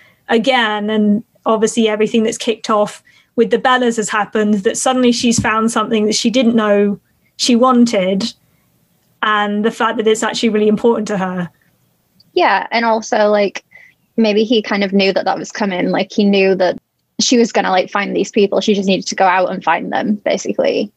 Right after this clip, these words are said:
Speaker 2: which is why he's then like, "Go join a club, like,
Speaker 1: <laughs>
Speaker 2: get some friends."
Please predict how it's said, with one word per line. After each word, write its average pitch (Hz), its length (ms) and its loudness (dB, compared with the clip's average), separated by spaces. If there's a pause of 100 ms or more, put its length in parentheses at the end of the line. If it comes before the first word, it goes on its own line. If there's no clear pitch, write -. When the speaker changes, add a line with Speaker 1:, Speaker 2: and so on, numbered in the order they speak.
Speaker 2:
which 202 160 0
is 190 140 0
why 175 200 2
he's 190 240 -2
then 170 220 -2
like, 165 360 -4
"Go 208 120 -8
join 240 220 -2
a 226 60 -2
club, 233 440 -2
like, - 280 -4 (480)
Speaker 1:
<laughs> - 400 -20
Speaker 2:
get 254 200 -2
some 247 180 -2
friends." 240 960 -2